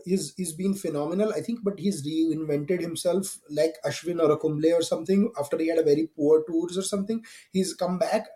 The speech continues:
and he's become a leader of the attack where he actually mentors everyone, right? So he's not just an out-and-out swing bowler. His reverse swing is good and stuff like that too.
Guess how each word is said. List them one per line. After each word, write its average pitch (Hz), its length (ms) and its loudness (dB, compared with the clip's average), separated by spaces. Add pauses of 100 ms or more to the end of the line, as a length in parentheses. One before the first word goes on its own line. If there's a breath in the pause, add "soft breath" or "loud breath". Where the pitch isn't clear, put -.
(100)
and 180 220 -4
he's 190 240 4
become 202 260 4
a 254 60 10
leader 196 320 4
of 190 140 0
the 190 80 2
attack 190 280 2
where 190 120 2
he 202 100 6
actually 190 320 -4
mentors 160 680 2
everyone, 139 380 -4
right? 180 220 2 (160 loud breath)
So 208 100 0
he's 185 80 2
not 240 240 8
just 226 220 4
an 233 100 10
out-and-out 208 480 4
swing 196 320 2
bowler. 151 320 4
His 175 240 -2
reverse 160 320 2
swing 180 240 -6
is 151 140 -4
good 143 280 2 (180)
and - 120 -12
stuff - 240 -4
like 147 200 -4
that 135 200 -4
too. 190 220 0